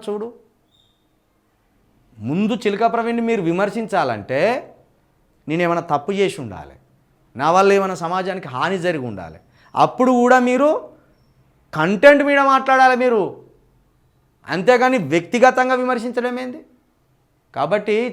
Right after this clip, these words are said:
మన ఇంట్లో ఉన్న అమ్మాయిల జోలికి పోకూడదు, పోతే తిరిగి మళ్ళీ మీ, మీ దగ్గరికి వస్తుంది అది. కాబట్టి జాగ్రత్తగా ఉండండి. అనవసరంగా ఒక మాట జారితే శిల్కప్రాణి టక్కున భయపడి ఆందోళనకు గురై ఏదో అంటాడంటే అ-,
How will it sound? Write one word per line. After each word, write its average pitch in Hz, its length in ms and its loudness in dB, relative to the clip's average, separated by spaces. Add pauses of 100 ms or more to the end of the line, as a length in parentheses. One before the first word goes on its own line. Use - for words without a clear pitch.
(400)
మన 151 100 0 (120)
ఇంట్లో 185 220 0 (100)
ఉన్న 220 100 -2 (100)
అమ్మాయిల 208 260 0 (100)
జోలికి 190 380 0
పోకూడదు, 113 380 -8 (760)
పోతే 240 240 2 (160)
తిరిగి 226 300 -2
మళ్ళీ 226 160 6 (100)
మీ, 214 100 0 (360)
మీ 180 160 -4
దగ్గరికి 180 320 -4
వస్తుంది 110 260 -12
అది. 80 100 -18 (520)
కాబట్టి 185 220 -2 (120)
జాగ్రత్తగా 190 520 2
ఉండండి. 98 280 -12
అనవసరంగా 202 560 0 (440)
ఒక 202 120 0 (140)
మాట 202 180 4 (120)
జారితే 202 280 4
శిల్కప్రాణి 196 580 -2
టక్కున 185 360 -4
భయపడి 196 360 0 (100)
ఆందోళనకు 202 460 -4
గురై 190 200 2 (440)
ఏదో 196 180 8 (100)
అంటాడంటే 185 400 -4 (640)
అ-, 117 120 -18